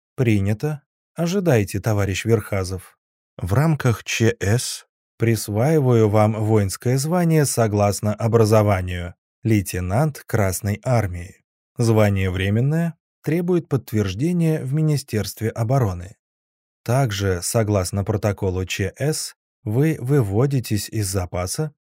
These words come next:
и приравнены к военнослужащему Красной Армии". Да уж, скакнул из старшины до летехи. "Но, как я понимаю, в рамках чрезвычайной ситуации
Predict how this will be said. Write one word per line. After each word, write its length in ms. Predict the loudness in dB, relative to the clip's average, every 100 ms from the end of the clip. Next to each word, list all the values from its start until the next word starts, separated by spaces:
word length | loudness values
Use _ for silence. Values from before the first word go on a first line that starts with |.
| _ _
и 160 | -8 -4
приравнены 720 | 0 0 4 2 2 2 2
к 80 | 2
военнослужащему 1120 | 2 4 2 0 -2 -2 -2 -2 0 2 2
Красной 520 | 2 0 0 -4 -6
Армии". 500 | -4 -4 -4 -8 -16 -20 _ _ _ _ _ _ _ -6
Да 500 | -2 0 2 2 2
уж, 380 | 2 0 -4 -12 _ _
скакнул 840 | -20 -8 -6 -6 -6 -4 -2 0 -4
из 200 | -4 -4
старшины 600 | -4 -2 -2 -2 -2 0 0
до 100 | 0
летехи. 560 | 0 0 -2 -2 -12 -16 _ _ _ -8
"Но, 280 | 0 2 4
как 200 | 2 2
я 140 | 0
понимаю, 720 | 2 2 4 6 6 6 2 -4
в 140 | -4 2
рамках 440 | 4 2 2 0
чрезвычайной 800 | 0 0 2 2 2 0 2 -2
ситуации 880 | -2 0 2 2 2 0 2 2